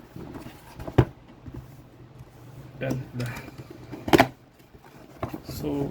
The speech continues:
itong box to. So, yan guys. So, ang laman ng box, wala nang laman. Ito lang. Ito, medyo s-, liit lang guys, oh. Ayos guys, maliit lang. Tapos ito yung sa likod.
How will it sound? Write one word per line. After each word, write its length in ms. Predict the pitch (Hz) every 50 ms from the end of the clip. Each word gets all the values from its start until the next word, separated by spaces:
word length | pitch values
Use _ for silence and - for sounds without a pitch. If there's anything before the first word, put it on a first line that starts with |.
| 139 127 -
itong 180 | - 147 139 135 135
box 240 | 127 - - -
to. 100 | - - - 185 185 - - - - - - - - - - - - - - - - - - - - - - - - 135 - - - - - - - - - - - 127
So, 240 | 127 147 131 127 135
yan 240 | 143 143 156 156 147
guys. 240 | 175 196 202 -
So, 560 | - - - - - - - - - - 139 139
ang 160 | 147 151 151
laman 240 | 160 170 170 175 175
ng 80 | 175
box, 320 | 160 160 196 - - - - - - - - - -
wala 160 | 123 113 107
nang 320 | 117 120 120 120 117 113 113
laman. 320 | 113 113 110 131 127 - - 117
Ito 120 | 117 117 120
lang. 140 | 120 113 107 - - - - - - 160 - - - - - - - - - - -
Ito, 320 | 156 139 - - 185 190 - - - - - - - - - - -
medyo 720 | - 127 120 123 131 123 123 120 120 120 120 120 120 120 120 120
s-, 400 | - - - - - - - - - 127
liit 240 | 139 139 127 131 127
lang 80 | 127
guys, 240 | 127 139 147 - 135
oh. 80 | - - - - - - - - - - - - - - - - - - -
Ayos 160 | 120 120 127 - 139
guys, 160 | 151 139 131
maliit 320 | - 120 113 117 113 - -
lang. 160 | 120 117 131 127
Tapos 240 | 127 - - - - - 123
ito 320 | 123 - 131 127 127 131
yung 320 | 135 139 143 147 147 147 147 139
sa 80 | 139 127
likod. 320 | 131 127 - 147 165 170